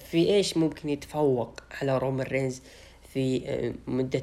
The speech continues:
الأربعمية وأربعة وثلاثين يوم؟ أربعمية وأربعة وثلاثين يوم، إي، أربعمية وأربعة وثلاثين يوم، إي. كبطل الدبليو دبليو إي. سي إم بانك يا أخوان هو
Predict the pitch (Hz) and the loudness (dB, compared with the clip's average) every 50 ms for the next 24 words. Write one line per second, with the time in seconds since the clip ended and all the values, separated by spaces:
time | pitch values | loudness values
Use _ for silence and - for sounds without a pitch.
0 | - 131 123 - 135 135 131 127 131 113 117 139 143 143 143 143 139 139 135 135 | -4 -4 -4 -2 -2 -2 -2 0 0 0 2 4 4 4 4 4 2 0 -2 -6
1 | 131 123 113 110 110 110 110 110 110 101 - - 139 131 131 - - 139 143 135 | -6 -4 -4 -4 -4 -6 -6 -8 -10 -10 -12 -10 -10 -10 -8 -4 -2 -2 0 0
2 | 131 117 113 135 131 131 - - 131 127 131 131 120 117 - - - - - - | 0 -2 -2 -4 -6 -6 -6 -6 -4 -2 0 0 0 -2 -4 -8 -14 -20 -20 -20
3 | - - 135 135 131 131 143 170 180 180 175 175 170 170 165 165 165 160 165 165 | -16 -12 -8 -6 -4 -2 -2 -2 -2 -2 -2 -4 -6 -6 -6 -8 -8 -6 -8 -8
4 | 165 170 170 170 175 185 190 185 185 185 - 170 151 135 131 120 - - 131 135 | -8 -8 -6 -6 -6 -6 -6 -8 -8 -6 -4 -4 -4 -2 -4 -4 -2 0 0 2
5 | 143 131 127 - 120 113 - 123 127 127 120 120 - 123 117 113 110 113 - - | 2 2 0 0 -4 -6 -6 -6 -6 -6 -8 -6 -8 -8 -8 -8 -8 -10 -10 -12
6 | - - - - - - - - - - - - - - - - - - - - | -14 -14 -16 -18 -20 -20 -18 -16 -16 -16 -16 -16 -18 -20 -20 -20 -20 -20 -20 -20
7 | - - - - - - - 175 139 147 151 147 - 147 143 143 131 147 139 123 | -20 -20 -20 -20 -10 -6 -4 2 4 4 4 4 2 0 -2 0 0 0 0 0
8 | 117 123 117 - - - - - - - - - - - - - - - - - | -2 -4 -6 -8 -8 -10 -12 -14 -20 -18 -18 -18 -18 -18 -20 -20 -20 -20 -20 -16
9 | - - - - - 247 285 294 277 233 - - 190 208 214 208 - 165 151 135 | -8 -2 0 2 2 4 4 4 2 2 -2 -4 -4 -4 -4 -4 -4 -4 -2 -4
10 | 123 127 - - - 147 156 165 170 175 180 185 190 185 - - - - - - | -4 -6 -8 -6 -6 -4 -4 -4 -4 -6 -6 -6 -8 -8 -10 -14 -20 -20 -20 -20
11 | - - - - - 175 202 226 226 214 175 143 135 | -20 -20 -20 -14 -6 0 2 4 4 4 4 2 0